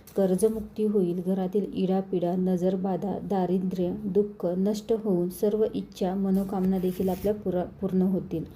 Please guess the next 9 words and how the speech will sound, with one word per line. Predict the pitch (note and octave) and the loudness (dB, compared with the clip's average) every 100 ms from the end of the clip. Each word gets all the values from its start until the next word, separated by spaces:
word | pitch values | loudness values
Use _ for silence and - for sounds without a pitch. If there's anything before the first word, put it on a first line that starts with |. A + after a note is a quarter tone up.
| - - - - | -18 -20 -16 -4
घरामध्ये | G#3+ G#3+ A3+ A3+ G3+ A3+ | 2 2 2 2 4 2
अखंड | E3 G3 A#3 A#3 A#3 | 2 -2 -2 2 2
लक्ष्मी | G#3+ G3+ G#3+ F#3+ F3+ | 2 0 0 2 2
नांदेल. | E3+ E3 D#3 D3+ - - - - | 2 0 -2 -4 -10 -20 -10 -2
तर | A#3+ | 0
हा | A3+ A#3+ | 2 2
उपाय | A#3 A3 | 4 4
तुम्ही, | G#3 A3 G#3 G#3+ - | 6 2 2 0 -2
अ, | G3 | -4